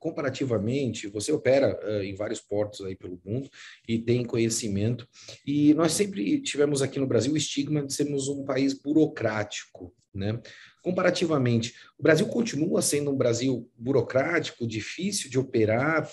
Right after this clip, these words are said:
em relação a outros países, mas ou isso vem melhorando, né, ao pouco, ao, ao longo do tempo?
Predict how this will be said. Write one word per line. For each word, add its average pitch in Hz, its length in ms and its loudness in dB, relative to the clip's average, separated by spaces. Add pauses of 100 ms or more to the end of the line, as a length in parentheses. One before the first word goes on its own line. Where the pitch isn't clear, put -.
(260)
em 120 80 2
relação 135 560 2
a 123 100 0
outros 135 480 2
países, 156 640 0 (260)
mas 180 240 4 (320)
ou 190 240 6
isso 185 240 2
vem 160 240 2
melhorando, 143 920 8
né, 127 280 -2
ao 123 300 0
pouco, 123 680 -2
ao, 107 240 4
ao 123 100 8
longo 127 260 4
do 117 160 0
tempo? 98 300 -4